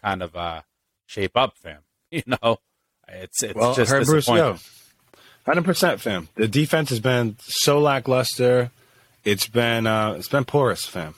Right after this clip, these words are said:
Speaker 2: It's
Speaker 1: It's
Speaker 2: just been, you know, leaky.
Speaker 1: it's a, it's a, right,
Speaker 2: It's just, you
Speaker 1: leaky,
Speaker 2: know,
Speaker 1: um,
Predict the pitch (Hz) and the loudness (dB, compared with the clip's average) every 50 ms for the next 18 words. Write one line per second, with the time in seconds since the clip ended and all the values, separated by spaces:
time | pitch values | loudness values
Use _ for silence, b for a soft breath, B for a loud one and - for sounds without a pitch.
0 | _ - 90 98 117 117 101 - 127 120 117 117 113 117 117 110 104 107 131 135 | _ -12 -6 -2 -2 -2 0 0 0 0 2 0 0 0 0 0 2 2 2 2
1 | - - 123 135 - _ b b b b b b b b b - - 95 87 82 | 2 0 -2 -2 -2 _ b b b b b b b b b -20 -20 -20 -20 -14
2 | _ - 113 110 85 85 90 101 117 120 117 110 - 123 123 127 123 120 120 120 | _ -2 -2 -2 -2 -4 -2 0 2 2 2 0 -2 -4 -2 0 2 2 2 0
3 | 120 117 - - _ 87 87 87 87 85 85 82 80 80 78 | -2 -4 -10 -20 _ -14 -12 -10 -10 -10 -12 -12 -16 -20 -20